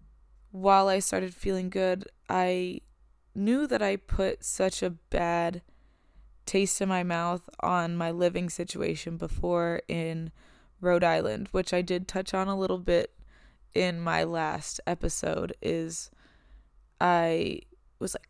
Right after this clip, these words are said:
"Fuck Rhode Island. This is what Rhode Island did to me. This is what the gyms in Newport did to me. Um, I never wanna go back. I feel great in Pennsylvania, but I didn't wanna stay in Pennsylvania. I wanted to go on to new journeys."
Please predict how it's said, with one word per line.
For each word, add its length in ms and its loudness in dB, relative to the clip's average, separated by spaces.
"Fuck 200 2
Rhode 180 8
Island. 380 4
This 160 -2
is 100 -4
what 180 0
Rhode 160 4
Island 320 2
did 180 0
to 120 -8
me. 360 -2
This 160 -2
is 180 -2
what 300 2
the 100 2
gyms 480 0
in 380 0
Newport 580 2
did 200 0
to 120 -6
me. 360 -2
Um, 580 2
I 100 4
never 300 4
wanna 200 0
go 140 2
back. 500 2
I 80 0
feel 220 0
great 300 2
in 120 -2
Pennsylvania, 720 0
but 160 0
I 80 2
didn't 160 -2
wanna 180 -2
stay 340 -2
in 120 -2
Pennsylvania. 640 -2
I 120 -2
wanted 340 -4
to 60 -4
go 180 -2
on 180 -2
to 80 -4
new 180 -4
journeys." 640 -2